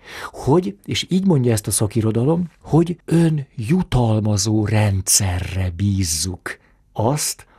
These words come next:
amit az a belső, önjutalmazó rendszer is képes elvégezni. Természetesen a felnőtt világgal való kapcsolattartásban. Tehát például gyerekünk csinál valami jót,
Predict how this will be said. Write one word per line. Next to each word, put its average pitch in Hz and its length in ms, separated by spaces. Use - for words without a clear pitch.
amit 120 320
az 104 140
a 92 180
belső, 135 840
önjutalmazó 143 1000
rendszer 135 460
is 101 240
képes 117 640
elvégezni. 107 1000
Természetesen 135 1000
a - 80
felnőtt 151 560
világgal 120 520
való 139 300
kapcsolattartásban. 123 1160
Tehát 107 180
például 180 460
gyerekünk 151 380
csinál 156 280
valami 117 300
jót, 180 360